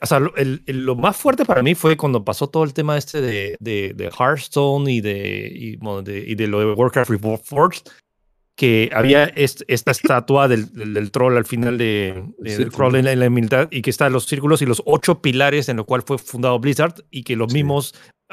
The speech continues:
Speaker 1: eh, empleados pu-, taparon los, los pilares que ya no se estaban
Speaker 2: Pilares.
Speaker 1: respetando.
Speaker 2: Qué fuerte,
Speaker 1: Entonces, si,
Speaker 2: pues.
Speaker 1: si tienes eso, que los mismos, la gente dentro está, no está reconociendo, no se siente motivada, es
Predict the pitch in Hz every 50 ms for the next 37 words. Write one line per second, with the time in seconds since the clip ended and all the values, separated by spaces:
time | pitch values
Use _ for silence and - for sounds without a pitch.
0 | - 156 135 143 143 135 131 117 113 143 143 139 139 139 147 143 - _ - 131
1 | 127 - _ _ - 135 120 - - 170 160 160 151 151 147 143 143 - 160 131
2 | 135 117 101 - - - 127 123 117 107 - - _ - 127 123 127 139 143 123
3 | - - 120 113 113 127 127 120 98 113 127 135 123 - 127 127 - - 113 -
4 | 160 147 127 104 - _ _ _ _ _ _ _ _ - - 104 - - 113 107
5 | - 117 - 98 107 135 113 107 - - 143 - 165 185 208 - - 170 196 185
6 | - 180 - - 135 117 117 135 160 156 151 139 127 - _ - 117 104 131 139
7 | 131 143 131 135 151 147 120 - 113 95 - - - 135 127 131 131 135 143 -
8 | - 170 147 147 135 123 127 123 - - 139 113 110 110 117 113 120 123 127 113
9 | 139 131 123 117 - 117 107 113 120 123 139 175 180 - _ _ _ _ _ _
10 | _ _ _ _ _ _ _ - 113 98 - -